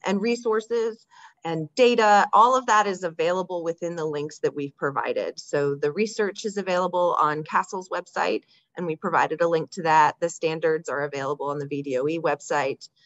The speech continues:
um, in addition to their entire V D O E S E L page. Um, so hopefully we've provided you with, um,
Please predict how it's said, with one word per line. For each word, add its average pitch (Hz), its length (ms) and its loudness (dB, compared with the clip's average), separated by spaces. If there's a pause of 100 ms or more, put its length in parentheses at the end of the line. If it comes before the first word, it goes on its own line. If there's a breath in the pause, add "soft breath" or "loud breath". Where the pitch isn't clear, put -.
(240 soft breath)
um, 139 280 0
in 147 120 -2
addition 147 400 -2
to 147 120 -8
their 123 240 -2
entire 127 420 -2
V 127 140 -12
D 123 140 -2
O 131 100 -4
E 117 160 -4
S - 200 -8
E 123 60 -2
L 123 140 0
page. 180 440 -2 (400 soft breath)
Um, 135 420 -4 (120)
so 156 200 0
hopefully 156 360 0
we've 143 260 -8
provided 139 480 -2
you 143 140 -6
with, 131 200 -2 (260)
um, 123 360 -10